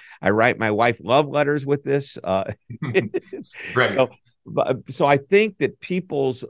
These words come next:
Speaker 1: uh, I guess, comfort and, and, uh, I guess the trust they have in the technology is going to get stronger.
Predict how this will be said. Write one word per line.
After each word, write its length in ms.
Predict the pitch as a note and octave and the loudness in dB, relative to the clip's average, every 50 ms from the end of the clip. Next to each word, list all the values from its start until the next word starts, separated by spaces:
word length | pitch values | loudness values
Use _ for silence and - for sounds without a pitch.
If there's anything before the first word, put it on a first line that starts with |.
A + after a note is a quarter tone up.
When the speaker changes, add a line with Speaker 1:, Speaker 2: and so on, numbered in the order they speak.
| - - | -10 -6
Speaker 1:
uh, 280 | G#2 A2 G#2+ G#2 F#2+ - - _ _ _ _ _ - | -4 -2 -2 -2 -2 -6 -8 _ _ _ _ _ -8
I 140 | - A2+ A2+ | -6 -4 -2
guess, 280 | A2 A#2+ A#2 - - - - | 0 -2 -2 -2 -6 -14 -20
comfort 680 | - - - F#3 G3 F#3+ - - C3+ A2 G#2 G#2 - _ - | -10 -4 -2 -2 -2 -2 -4 -4 -2 0 0 -2 -4 _ -8
and, 360 | G#2+ G#2+ G#2+ G#2+ G#2+ A2 G#2 - _ | -6 -4 -4 -4 -4 -6 -8 -10 _
and, 460 | - G#2+ G#2+ G#2+ G#2 G2+ G2+ G#2 F#2+ | -10 -8 -8 -6 -6 -6 -8 -8 -6
uh, 300 | F#2+ F#2 F#2 F#2 F#2 - - _ _ _ _ _ _ _ _ _ - - _ _ _ _ - | -4 -2 -2 -2 -2 -4 -6 _ _ _ _ _ _ _ _ _ -20 -20 _ _ _ _ -10
I 120 | - B2 | -8 -2
guess 260 | B2+ E3 F3+ F3 - | 0 0 0 0 -2
the 120 | - - A2+ | -6 -8 -8
trust 480 | - - - - E3+ F3 F#3 F#3 - | -8 -10 -6 -2 -2 -2 -2 -2 -4
they 180 | - C3 B2 B2+ | -4 -2 -2 -2
have 340 | A#2+ A#2+ A#2+ C#3+ C#3+ C3+ - | -2 -2 0 0 0 0 -2
in 40 | G2 | -6
the 80 | G#2 | -10
technology 960 | G2 - - G2 - - - G#2+ A#2 D3+ F#3+ G#3 F#3 B2 - - F2 F2+ F#2 - _ _ _ _ _ _ _ _ - | -12 -10 -10 -10 -10 -10 -10 -8 -6 -6 -6 -4 -6 -6 -6 -8 -10 -10 -10 -10 _ _ _ _ _ _ _ _ -2
is 220 | - A#2+ A2+ G#2 | 0 0 0 0
going 300 | - A#2+ A#2+ A#2+ A#2+ A#2 | -2 -2 -2 0 -2 -2
to 60 | A#2 | -4
get 200 | F#2+ F#2 F#2 - | -4 -6 -8 -8
stronger. 680 | - - - - - C3 B2+ C3+ D3 D3 B2 - - | -10 -14 -12 -6 -2 0 2 2 2 0 -2 -6 -10